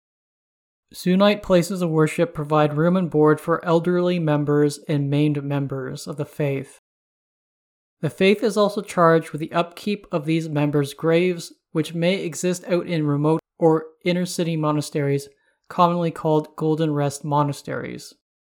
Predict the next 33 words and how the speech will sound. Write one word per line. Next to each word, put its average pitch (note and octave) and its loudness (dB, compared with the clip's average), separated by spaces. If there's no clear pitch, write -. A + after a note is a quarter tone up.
Orders G3 4
and D#3+ -2
priestly D3+ -2
bodies. C#3 0
Sunite G#3+ 0
orders F3 2
seem E3+ -4
to E3 -2
come F3 0
and F3 0
go D3 4
as D3+ -2
they D3+ 0
follow F3+ 4
the F3 -2
continual F3+ -2
change D#3 -2
in D3 -4
leadership D3 -4
found D#3+ 0
throughout D#3 2
the E3 -2
Sunite C#3+ -6
faith. D3 -6
Some A3+ 2
orders E3 4
are E3 -4
created F3+ 0
to G3+ -6
honor E3+ 0
and D3 -4
title D3+ 0
specific F3+ -8